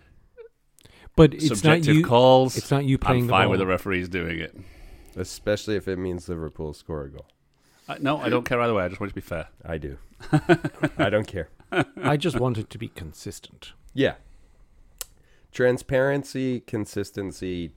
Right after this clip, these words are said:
Speaker 3: that's what I care about.
Speaker 2: Uh, consistency is an interesting one. Consistency from that referee within that game.
Speaker 1: No, across the board.
Speaker 2: That's
Speaker 3: Yeah.
Speaker 2: very,
Speaker 1: Oh,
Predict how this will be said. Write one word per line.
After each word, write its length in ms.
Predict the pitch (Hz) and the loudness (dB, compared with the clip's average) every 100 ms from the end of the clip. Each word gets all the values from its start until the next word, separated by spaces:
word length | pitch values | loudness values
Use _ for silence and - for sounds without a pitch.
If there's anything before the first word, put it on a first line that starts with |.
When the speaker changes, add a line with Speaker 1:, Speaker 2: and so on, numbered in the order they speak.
| - | -8
Speaker 3:
that's 320 | 78 78 - | -6 -6 -10
what 80 | 76 | -12
I 100 | 69 | -12
care 200 | - 64 | -12 -14
about. 260 | 64 60 - - - - _ _ _ _ _ _ _ _ _ _ - | -14 -16 -16 -20 -20 -20 _ _ _ _ _ _ _ _ _ _ -20
Speaker 2:
Uh, 40 | 113 101 95 - - | -18 -18 -18 -16 -10
consistency 640 | - 98 - 120 98 90 | -10 -8 -8 -8 -8 -8
is 100 | 95 | -6
an 60 | 98 | -2
interesting 340 | 101 95 - | -2 -4 -8
one. 80 | 85 | -8
Consistency 640 | 80 92 - 123 135 120 110 | -6 -6 -4 -4 -2 -4 -4
from 480 | - - 110 107 95 | -4 2 4 4 -2
that 360 | 95 104 113 | 0 0 0
referee 480 | 110 98 98 95 107 | -2 -2 -2 0 0
within 320 | 107 98 92 | 2 0 0
that 320 | 90 92 87 | -2 -4 -4
game. 420 | - 87 92 147 160 | -2 0 2 0 2
Speaker 1:
No, 320 | 190 180 - _ _ | 4 4 0 _ _
across 400 | - - - 127 - | -4 0 4 4 2
the 100 | 123 | 0
board. 320 | 135 131 117 | 2 0 -2
Speaker 2:
That's 100 | 101 | -2
Speaker 3:
Yeah. 120 | 110 | -2
Speaker 2:
very, 500 | 92 87 101 90 | -2 -2 0 2
Speaker 1:
Oh, 40 | 82 | 0